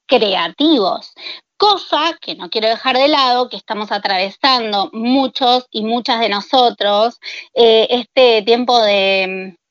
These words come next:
cuarentena eterna, ¿no? Donde a veces compartimos espacios pequeñitos, veinticuatro por siete, no tenemos la ayuda de estas personas con las cuales hacíamos redes muchas veces, ¿no? Abuelos,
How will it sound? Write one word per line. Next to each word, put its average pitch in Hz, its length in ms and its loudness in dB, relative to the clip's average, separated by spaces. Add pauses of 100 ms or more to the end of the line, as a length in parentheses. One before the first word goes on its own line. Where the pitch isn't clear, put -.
(120)
cuarentena 208 640 -2
eterna, 220 600 -2
¿no? 240 200 -2 (400)
Donde 220 420 2
a 214 80 4
veces 262 300 2
compartimos 226 840 -2
espacios 220 580 -2
pequeñitos, 262 800 2
veinticuatro 208 600 -4
por 170 160 -6
siete, 254 720 2 (280)
no 320 280 4
tenemos 349 380 2
la 240 100 0
ayuda 302 360 2
de 254 60 4
estas 247 300 -4
personas 254 460 -4
con 208 160 -2
las 202 140 -4
cuales 240 300 0
hacíamos 220 480 -2
redes 285 360 2
muchas 233 360 -8
veces, 277 400 -2
¿no? 254 220 -2
Abuelos, 240 640 2